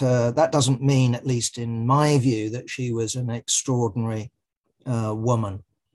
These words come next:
Um, I'm not saying that she was typical for her class, but she was typical of a certain sort, uh, of her, of her class. I was just reading, uh, in terms of her final days in Balmoral,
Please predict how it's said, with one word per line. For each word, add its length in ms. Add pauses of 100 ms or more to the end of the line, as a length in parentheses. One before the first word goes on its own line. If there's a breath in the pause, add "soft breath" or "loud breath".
(240)
Um, 640
I'm 200
not 180
saying 360
that 180
she 140
was 200
typical 560
for 160
her 140
class, 800 (500)
but 160
she 160
was 160
typical 420
of 120
a 40
certain 540
sort, 720 (560)
uh, 320
of 220
her, 220 (260)
of 160
her 180
class. 480
I 40
was 120
just 200
reading, 600 (520)
uh, 320
in 200
terms 440
of 120
her 200
final 480
days 600
in 420 (400)
Balmoral, 800